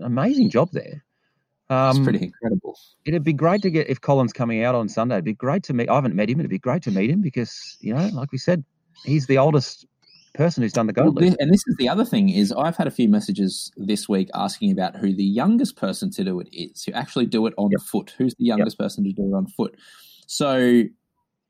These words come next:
Speaker 2: I know, so Brody Clark, good friend of ours, his son Riley did it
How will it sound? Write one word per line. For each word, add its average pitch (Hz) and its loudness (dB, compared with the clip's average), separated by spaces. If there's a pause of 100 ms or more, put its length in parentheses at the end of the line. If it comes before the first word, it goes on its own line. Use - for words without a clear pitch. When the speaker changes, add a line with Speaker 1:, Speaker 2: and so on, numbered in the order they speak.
(300)
Speaker 2:
I 127 -2
know, 139 -4
so 113 -2
Brody 117 -2
Clark, 98 -4
good 98 -6
friend 101 0
of 98 -4
ours, 92 -4
his 110 -6
son 95 -2
Riley 92 -4
did 87 -8
it 82 -12